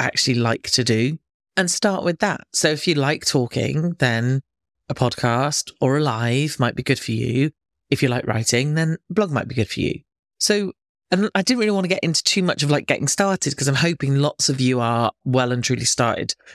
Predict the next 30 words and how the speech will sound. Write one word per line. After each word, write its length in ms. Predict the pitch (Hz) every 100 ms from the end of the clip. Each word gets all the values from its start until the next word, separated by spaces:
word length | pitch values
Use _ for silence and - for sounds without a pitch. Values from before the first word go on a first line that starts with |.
| -
with 320 | 127 131 110
your 220 | - 123
long 180 | 117 110
form 220 | 107 123
content. 520 | 110 135 120 - - - _ _ _ _ _
But 80 | 190
it's 160 | -
about 460 | 185 180 214 254 -
then 200 | 190 170
taking 840 | - - 220 220 - 139 131 120
that 180 | 139 127 139
bit 160 | 180 180
of 140 | 175
long 320 | 160 160 156
form, 580 | 143 139 90 67 80 147 _ - -
which 340 | 160 214 -
takes 400 | - 214 240 -
time 460 | - 220 214 156 131 -
and 240 | 170 160 -
effort, 360 | 175 - 143
and 140 | - 147
how 420 | - 196 202 233
do 120 | 214
you 160 | 165 160
then 280 | 156 147 139 _ _ _
maximize 1300 | 156 165 190 _ _ - 147 135 117 120 113 120 -
that 240 | 135 -
time 320 | - 143 135
and 80 | 135
effort 460 | 135 - 104 107